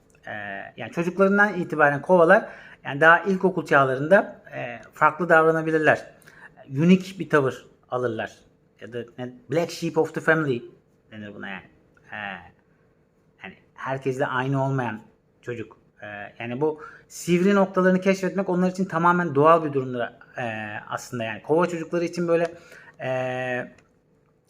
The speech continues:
yani ya da kova çocukları çok uyumsuz davranışlar sergileyebilirler. Yani tırnak içinde uyumsuz davranışlar. Veya diğer insanlardan kendilerini daha üstün görebilirler.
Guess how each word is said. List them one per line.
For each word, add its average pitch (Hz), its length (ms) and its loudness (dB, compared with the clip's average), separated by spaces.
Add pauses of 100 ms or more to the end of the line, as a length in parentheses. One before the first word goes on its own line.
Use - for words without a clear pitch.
(480)
yani 123 280 -6 (1900)
ya 147 140 -6
da 156 120 -4
kova 180 220 0
çocukları 185 380 -2
çok 185 220 -6
uyumsuz 170 460 -2
davranışlar 160 500 4
sergileyebilirler. 156 840 2 (340)
Yani 92 140 -16 (320)
tırnak 131 260 -6
içinde - 160 -12
uyumsuz 117 380 -8
davranışlar. 107 540 -6
Veya 139 280 4 (320)
diğer 165 240 8
insanlardan 156 560 0
kendilerini 151 420 -6
daha 151 200 4
üstün - 360 -6
görebilirler. 151 600 0